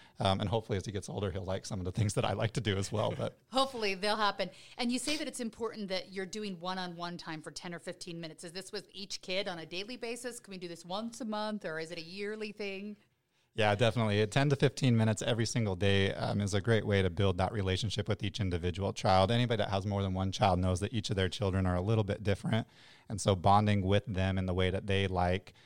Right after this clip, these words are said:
Speaker 1: doing the things that they like to do for at least that ten to fifteen minutes. I think that's a minimum as well. Um, I know we all work and we all have different
Speaker 2: Yeah.
Speaker 1: responsibilities. So finding ten to fifteen minutes if you have three or four kids can be difficult, um, but finding that one-on-one time is,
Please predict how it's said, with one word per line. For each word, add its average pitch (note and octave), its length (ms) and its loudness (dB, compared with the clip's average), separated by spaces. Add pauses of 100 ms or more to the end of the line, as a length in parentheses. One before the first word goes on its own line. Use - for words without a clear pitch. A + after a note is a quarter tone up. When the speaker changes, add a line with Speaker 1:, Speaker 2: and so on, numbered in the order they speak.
(180)
Speaker 1:
doing G2+ 180 0
the F2+ 60 -2
things F#2+ 180 -2
that G2+ 100 -8
they F#2+ 140 0
like F2+ 220 -2
to - 60 -6
do F2 180 -2
for A#2 120 -4
at A2 100 -2
least B2+ 180 -2
that G2 200 -2
ten F#2 180 -2
to F2 60 -4
fifteen F#2+ 380 -4
minutes. F2+ 220 -2
I D3 80 4
think D#3 140 4
that's - 180 4
a - 20 2
minimum F2 500 2
as E2+ 140 -6
well. F2 300 2 (380)
Um, G2 280 2
I A2+ 120 -2
know G#2+ 140 2
we G2+ 200 2
all G2 240 4
work F#2+ 320 2
and G2+ 80 0
we F#2+ 80 4
all F#2+ 140 8
have F#2 260 4 (240)
different A2 280 0
Speaker 2:
Yeah. - 40 2
Speaker 1:
responsibilities. G2 760 2
So A2+ 80 0
finding A#2 380 0
ten B2+ 180 4
to A2 60 0
fifteen A#2+ 320 2
minutes A#2+ 280 2
if G2+ 100 -8
you G#2 100 0
have G2 280 0 (320)
three A2 120 4
or G2+ 60 6
four G2 240 2
kids A2 280 2
can G#2 120 -2
be F2 80 -2
difficult, B2 560 2 (360)
um, G#2+ 120 -4
but G2 160 -4
finding A2 300 2
that F2+ 180 0
one-on-one F2 460 2
time F#2 200 -4
is, E2 140 -6